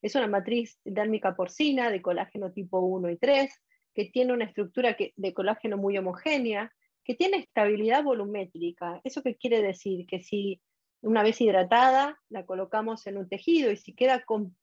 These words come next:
si la comprimimos, podemos hacer el ejercicio. Cuando hagan, cuando hagan workshops, por ejemplo, o si ya tienen,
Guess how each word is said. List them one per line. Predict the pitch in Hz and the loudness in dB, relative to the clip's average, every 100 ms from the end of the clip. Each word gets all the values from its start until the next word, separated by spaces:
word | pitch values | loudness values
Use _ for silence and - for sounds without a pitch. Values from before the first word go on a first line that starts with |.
| _ _ | _ _
si | - 196 | -10 -4
la | 180 180 | -2 -2
comprimimos, | 190 180 196 262 370 220 175 - | -2 -4 -2 0 2 2 0 0
podemos | 208 254 | 0 0
hacer | - 247 | 0 2
el | 220 | 2
ejercicio. | 196 190 180 269 - 170 | -2 -4 -4 -6 -6 -6
Cuando | 175 185 | -4 0
hagan, | 214 240 208 - - | 0 0 -4 -12 -10
cuando | 180 185 | -6 -4
hagan | 190 202 | -4 0
workshops, | 226 233 - 170 _ - | 2 2 -2 -8 _ -4
por | 180 | -4
ejemplo, | 190 202 180 185 | -4 -6 0 0
o | 175 | 0
si | 190 | 0
ya | 196 190 | 0 0
tienen, | 196 185 | -2 -2